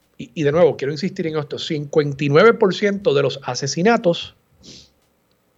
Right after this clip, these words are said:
de los feminicidios íntimos en Puerto Rico entre el dos mil diecisiete y el dos mil veintiuno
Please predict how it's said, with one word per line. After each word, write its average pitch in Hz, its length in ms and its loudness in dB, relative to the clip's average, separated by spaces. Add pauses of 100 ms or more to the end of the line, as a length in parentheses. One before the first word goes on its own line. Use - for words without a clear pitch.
(1400)
de 139 140 2
los 135 220 2
feminicidios 156 720 0
íntimos 175 420 -2
en 143 100 -4
Puerto 139 260 -2
Rico 135 280 -4
entre 120 380 -2
el 120 160 -2
dos 120 240 -2
mil 139 160 2
diecisiete 151 520 0
y 113 40 -2
el 113 120 -2
dos 113 200 -2
mil 127 200 0
veintiuno 175 600 2